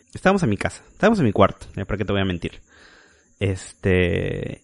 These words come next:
y se había quedado toda la tarde conmigo y antes de irse, este,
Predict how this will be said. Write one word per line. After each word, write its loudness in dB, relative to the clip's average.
y 4
se -2
había 6
quedado 4
toda 4
la 2
tarde 2
conmigo 0
y 0
antes -2
de 0
irse, -2
este, -8